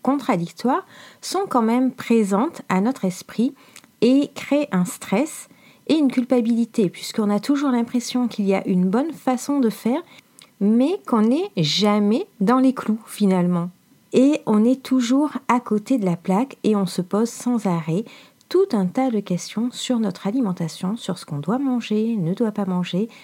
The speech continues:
quand s'arrêter, comment faire pour être enfin dans la bonne façon de manger. Aujourd'hui,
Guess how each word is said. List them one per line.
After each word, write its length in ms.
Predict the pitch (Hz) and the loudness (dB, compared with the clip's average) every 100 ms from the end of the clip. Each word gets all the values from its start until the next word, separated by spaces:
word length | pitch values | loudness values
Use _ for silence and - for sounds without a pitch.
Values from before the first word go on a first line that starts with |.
| - _ | -20 _
quand 200 | 220 254 | -4 -2
s'arrêter, 720 | - 226 190 180 - 214 220 | -2 -2 -2 -6 -4 -2 -2
comment 500 | - 254 233 202 208 | -2 0 2 0 0
faire 480 | 220 - - 226 269 285 - - - - _ - | -4 -4 -2 0 -2 -6 -18 -20 -20 -20 _ -2
pour 240 | 269 269 - | 2 2 2
être 360 | 214 269 269 - | 0 0 -2 -6
enfin 580 | 220 220 - 240 262 269 | -2 -2 -2 -2 0 0
dans 420 | 185 196 226 269 - _ _ _ _ _ _ | 2 2 2 0 -8 _ _ _ _ _ _
la 240 | 165 165 156 - | 0 0 0 2
bonne 280 | 175 202 | 4 4
façon 640 | 180 - 147 151 - 185 208 | 0 -4 -8 -6 -4 -2 0
de 220 | 170 156 | 0 2
manger. 480 | 220 165 151 147 - - _ _ _ _ _ _ _ _ _ _ | 2 2 0 -6 -12 -18 _ _ _ _ _ _ _ _ _ _
Aujourd'hui, 480 | 349 370 269 226 | -2 2 0 2